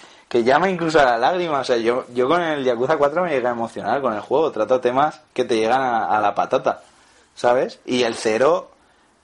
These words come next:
eh, llevo trece horas de juego y la historia no solo me está enganchando, sino que ya, como ya sé cosas que han pasado en el futuro, porque ya he jugado, ¿no? Hasta ahora,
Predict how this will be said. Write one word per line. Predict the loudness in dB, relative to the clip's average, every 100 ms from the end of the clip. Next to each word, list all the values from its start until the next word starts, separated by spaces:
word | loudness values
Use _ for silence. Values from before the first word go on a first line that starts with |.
| _ -8
eh, | -8
llevo | -4 0 2 2 0
trece | -4 0 0
horas | 0 -2
de | -4
juego | 0 0 2 0 -2 -8 _ _ -8
y | -6 -4
la | -6
historia | -8 -8 -2 0 2 2 -2 -6 _ _ _ -14
no | -8
solo | -2 0
me | 0
está | -4 -4
enganchando, | -2 -4 -4 -6 -2 -2
sino | -2 -4 -4
que | -4 -4
ya, | -2 -2
como | -4 -6
ya | -4 -4
sé | -2 -2 -2 _
cosas | -2 0 0 0
que | -2
han | 0
pasado | -2 0 -2
en |
el | -4
futuro, | -12 -4 0 0
porque | -2 -8 -8 -10 _ _
ya | -14
he |
jugado, | -10 -4 -2 0 0 -2 -8 -14
¿no? | -4 -2 -2
Hasta | -2 -2
ahora, | 0 2 0